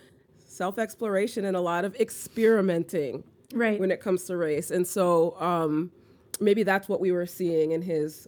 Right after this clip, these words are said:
Speaker 1: Wake Forest photo. It's just,
Speaker 2: Yeah.
Speaker 1: you know,
Speaker 2: And I,
Speaker 1: he's,
Speaker 2: I
Speaker 1: he's
Speaker 2: loved
Speaker 1: gone
Speaker 2: to
Speaker 1: through
Speaker 2: see it, but
Speaker 1: a
Speaker 2: I
Speaker 1: number
Speaker 2: was
Speaker 1: of
Speaker 2: like,
Speaker 1: different phases.
Speaker 2: Mm-hmm. I was like, "I want more. I want more of that. I wanna know who, more who Matt James was growing up," because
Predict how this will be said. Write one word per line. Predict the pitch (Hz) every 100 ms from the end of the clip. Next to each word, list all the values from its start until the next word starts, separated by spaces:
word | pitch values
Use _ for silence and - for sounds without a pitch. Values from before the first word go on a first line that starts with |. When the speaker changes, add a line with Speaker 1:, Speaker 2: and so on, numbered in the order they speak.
| -
Speaker 1:
Wake | 180 160 -
Forest | 160 143 143 - -
photo. | 156 147 139 151
It's | 165
just, | - 160 -
Speaker 2:
Yeah. | 285 294 254 202 247 -
Speaker 1:
you | 180
know, | 190 -
Speaker 2:
And | 311
I, | 339
Speaker 1:
he's, | 202 311
Speaker 2:
I |
Speaker 1:
he's | 330
Speaker 2:
loved | 330 -
Speaker 1:
gone |
Speaker 2:
to | -
Speaker 1:
through | 226 208
Speaker 2:
see | 311 349
it, | 269 226
but | -
Speaker 1:
a | 262
Speaker 2:
I |
Speaker 1:
number | 247
Speaker 2:
was | 196
Speaker 1:
of |
Speaker 2:
like, | 240
Speaker 1:
different | 175 147
phases. | 170 160 147 143 147 - - -
Speaker 2:
Mm-hmm. | 269 262 247 240 - - -
I |
was | 262 269
like, | 277
"I | 277
want | 294 311
more. | 254 247 240 208 233
I |
want | 294 302
more | 262 254
of | 240
that. | 233 220
I |
wanna | 254 262
know | 269 240 233
who, | 214 247 240
more | 226 220 220
who | 233 220
Matt | 214 208
James | 214 214
was | 214 214 202
growing | 220 214 214
up," | 208
because | 240 233 220